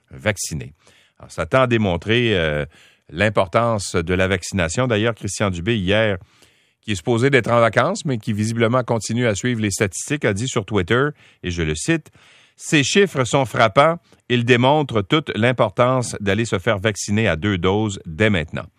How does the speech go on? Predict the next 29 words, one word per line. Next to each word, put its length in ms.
Alors, 320
euh, 140
le 100
bilan 280
quotidien, 500
là, 140
au 80
Québec, 420
euh, 140
faisait 320
état 200
hier 300
de 60
quatre-vingts 400
nouvelles, 420
quatre-vingt-dix-neuf 800
nouvelles 340
infections. 540
Et, 340
euh, 460
ce 120
qu'on 180
note 300
aussi, 340
c'est 160
que 100
le 140
nouveau 340
variant 520